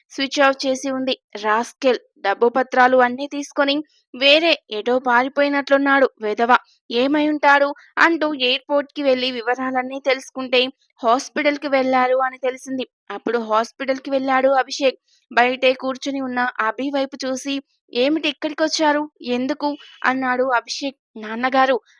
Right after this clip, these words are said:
అమ్మకు చాలా సీరియస్ అయింది, వెంటనే తీసుకురాకపోతే చనిపోయేదంటూ," కళ్ళనీళ్లు పెట్టుకున్నాడు అభిరు. తండ్రిని చూడడమే తల్లి పడ్డ అవస్థ,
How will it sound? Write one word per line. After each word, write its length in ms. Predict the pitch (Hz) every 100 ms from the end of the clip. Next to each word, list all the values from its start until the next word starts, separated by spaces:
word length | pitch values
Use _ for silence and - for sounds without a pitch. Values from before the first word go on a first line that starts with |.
| -
అమ్మకు 360 | 233 240 285 302
చాలా 280 | 302 285
సీరియస్ 500 | 277 254 262 294 294
అయింది, 300 | 285 277 269 - 208
వెంటనే 380 | 208 214 240 247
తీసుకురాకపోతే 880 | 262 269 294 269 269 269 269 269 277 - _ -
చనిపోయేదంటూ," 840 | 262 254 262 294 285 269 269 277 285 - _ _
కళ్ళనీళ్లు 520 | 233 226 254 269 277
పెట్టుకున్నాడు 680 | 262 269 - 269 262 254 254
అభిరు. 340 | 240 226 254 269 _ _ _
తండ్రిని 400 | 240 220 233 247
చూడడమే 500 | 254 254 262 269 262 - _
తల్లి 260 | 214 220 240
పడ్డ 240 | 233 226 240
అవస్థ, 380 | 226 240 254